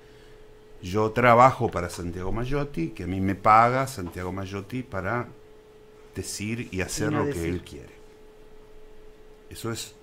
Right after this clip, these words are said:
Speaker 1: esos son datos objetivos, eso existe. El robo, la mala información de la policía y el vi-, el
Speaker 2: O la demorada, podemos decir
Speaker 1: la
Speaker 2: mejor.
Speaker 1: demorada y mala, porque él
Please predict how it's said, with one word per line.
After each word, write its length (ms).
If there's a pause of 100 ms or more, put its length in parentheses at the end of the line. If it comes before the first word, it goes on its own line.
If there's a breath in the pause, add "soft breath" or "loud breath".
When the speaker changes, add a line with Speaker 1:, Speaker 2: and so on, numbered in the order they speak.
Speaker 1:
esos 220
son 220
datos 520 (340)
objetivos, 760
eso 200
existe. 600 (840)
El 100
robo, 520 (640 loud breath)
la 280
mala 360
información 560
de 80
la 120
policía 560 (1400)
y 120
el 340
vi-, 280
el 360
Speaker 2:
O 80
la 120
demorada, 480
podemos 280
decir 220
Speaker 1:
la 60
Speaker 2:
mejor. 160
Speaker 1:
demorada 400
y 40
mala, 340
porque 280
él 180